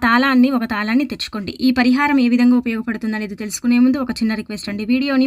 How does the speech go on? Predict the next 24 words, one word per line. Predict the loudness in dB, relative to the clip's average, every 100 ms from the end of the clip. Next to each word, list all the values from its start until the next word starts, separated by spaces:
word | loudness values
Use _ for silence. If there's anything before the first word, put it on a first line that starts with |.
| 0
పూర్తిగా | -4 -2 -2 0
చూడండి. | 2 2 2
నచ్చితే | -2 -6
లైక్ | -4 -4 -2
చేయండి. | 2 2 0
కొత్తగా | -2 -4 -4
చూస్తున్నట్టయితే | -6 -4 -4 -4 -4 -6 -6 -16 -14 0
సబ్స్క్రైబ్ | 0 2 0 0 0
చేసుకోండి. | -2 -2 2 4
ఇక | 4
మనం | 4 2
వీడియోలోకి | 2 2 0 0
వస్తే | -4 -4 -2
ఏంటంటే | 0 0 -2 -4
కనుకనండి, | -4 -4 -2 -2 -2 -6 -18 -14 -6
కొత్త | -4 -2 -6
స్టీల్ | 0 2 2 0
తాళము, | -2 -4 -6 -8
అంటే | -6 -4 0
స్టీల్ | 2 4 4
తాళం | 2 0
అనే | -2 -2
కాదు, | -2 -4 -2
తాళం | 2 2 2